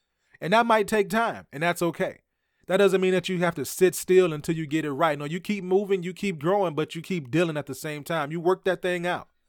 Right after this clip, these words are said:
But you gotta ask yourself the hard questions.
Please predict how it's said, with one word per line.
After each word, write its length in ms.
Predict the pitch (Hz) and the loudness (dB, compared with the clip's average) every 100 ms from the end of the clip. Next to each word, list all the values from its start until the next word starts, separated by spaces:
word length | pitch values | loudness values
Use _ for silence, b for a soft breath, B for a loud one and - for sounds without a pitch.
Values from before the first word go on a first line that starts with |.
| _ _ _ _ _ _ _ _ _ _ _ _ _ _ _ _ _ | _ _ _ _ _ _ _ _ _ _ _ _ _ _ _ _ _
But 180 | 143 - | -12 -12
you 60 | |
gotta 260 | 117 190 190 | -4 2 6
ask 220 | 180 180 | 6 4
yourself 320 | 175 - 165 | -2 -2 -4
the 100 | - | -4
hard 220 | 143 139 135 | -2 -2 -4
questions. 640 | 131 101 - _ _ _ | -8 -10 -16 _ _ _